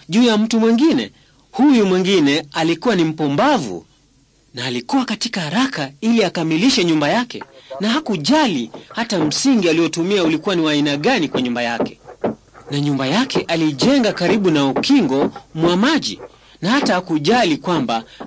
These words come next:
angesongea mbali kidogo ili maji yasivute nyumba yake. Je, mnafikiri kwamba mchanga uliokuwa karibu na ukingo mwa maji ulikuwa ni msingi mzuri? Ah, hapana, hata kidogo.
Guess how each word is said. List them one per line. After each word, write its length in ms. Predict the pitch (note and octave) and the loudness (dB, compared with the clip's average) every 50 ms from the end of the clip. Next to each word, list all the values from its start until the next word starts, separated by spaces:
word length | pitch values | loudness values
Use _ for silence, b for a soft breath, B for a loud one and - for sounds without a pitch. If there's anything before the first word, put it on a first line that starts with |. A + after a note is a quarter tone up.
| B - | B -6
angesongea 720 | D#3 D3+ D3+ D3+ D#3 D3 - E3 D3+ D3 E3+ G#3+ G#3 E3 | -4 -2 0 0 0 0 0 0 0 2 2 2 2 2
mbali 320 | D#3 D#3 G#3 A#3 G#3 E3+ | 0 0 0 0 0 -2
kidogo 580 | D#3 - - - D#3+ F3+ E3+ C3 A#2 B2 B2+ B2+ B B B B B | -4 -4 -4 -2 0 0 0 -2 -2 -6 -8 -8 B B B B B
ili 200 | F3+ F#3 F3 D3+ | -2 0 2 2
maji 360 | C3+ D3 E3+ F3+ F3+ D#3 D3 | 2 2 2 0 0 0 0
yasivute 540 | C#3+ C3 - - C#3 C3+ D#3 A3 - - C#3+ | -2 -2 -2 -4 -4 -2 -2 -2 -2 0 -2
nyumba 220 | B2+ B2 A#2 A2+ A2+ | -2 -2 -2 -2 -4
yake. 380 | A2+ A2 G#2 - - - _ _ _ _ _ _ _ _ _ _ _ _ _ _ _ _ _ _ _ _ _ _ _ _ _ _ _ _ _ _ _ _ - | -4 -6 -8 -12 -18 -20 _ _ _ _ _ _ _ _ _ _ _ _ _ _ _ _ _ _ _ _ _ _ _ _ _ _ _ _ _ _ _ _ -14
Je, 360 | C#3+ C#3 F#3+ F#3 C3 G2+ - - _ _ _ - | -6 -2 -2 -2 -2 -2 -6 -14 _ _ _ -6
mnafikiri 540 | D3 D#3+ F3 E3+ E3+ - - C4 C#4 B3+ A#3 | -4 -2 -2 -2 -4 -4 0 0 0 0 0
kwamba 340 | - G#3 G3+ F#3+ E3+ D#3 | -2 -2 -2 -2 -2 -2
mchanga 480 | C#3+ C#3 C3+ C#3+ - A3+ A3 G#3 F3+ D#3 | -4 -4 -4 -2 -2 -2 -2 0 0 0
uliokuwa 520 | D3 C#3+ C#3+ C#3+ C#3 C#3 - G3+ F#3+ F3 | 0 0 0 0 -2 -2 -2 -2 -2 -2
karibu 380 | C#3+ - - D3 D#3+ F3 D#3+ D3+ | -2 -2 -2 -2 -2 0 0 0
na 120 | C3+ B2 | 0 -2
ukingo 400 | B2 A#2 - - F#3 F3 D#3 C#3 | -2 -4 -4 -2 -2 0 0 0
mwa 160 | B2 B2 A#2+ A#2+ | 0 -2 -2 -2
maji 420 | C#3+ E3+ E3+ C3 G#2+ G2+ F#2 - B B B B B | 0 -2 -2 -4 -6 -8 -14 -14 B B B B B
ulikuwa 320 | C3+ C3+ C3 C3 F#3+ E3+ | -2 -2 -2 0 0 0
ni 80 | D3 C3 | 0 0
msingi 440 | B2 A#2 - - F3 F3 E3 C#3 A#2+ | -2 -2 -2 0 0 0 0 0 0
mzuri? 520 | A#2 A#2 A2 C3+ D#3 E3+ F#3 B3+ D#4 - _ _ _ _ _ _ _ _ _ _ _ _ _ _ _ _ _ _ _ _ _ _ _ _ _ _ _ _ _ _ _ _ _ _ _ - | -2 0 0 0 0 0 0 -2 -4 -6 _ _ _ _ _ _ _ _ _ _ _ _ _ _ _ _ _ _ _ _ _ _ _ _ _ _ _ _ _ _ _ _ _ _ _ -6
Ah, 460 | C4 C#4 C#4+ C4 A3 F3 D3 B2+ G#2+ | -2 0 0 2 2 2 0 0 -2
hapana, 840 | F#2 G2 A2 G#2+ - _ - - E3 F3+ F#3+ G3+ G#3 G3+ F#3+ E3+ D3 | -4 -6 -10 -10 -12 _ -8 -4 -2 0 0 2 2 0 0 0 -2
hata 360 | C3 C#3+ A3 C4 C4 - B3 - | 0 0 -2 -2 0 -2 -2 -2
kidogo. 600 | - G3 F3+ F3+ F3 D#3 C3 A2+ G2+ F#2 - - | 0 0 2 2 4 2 2 0 -4 -10 -16 -16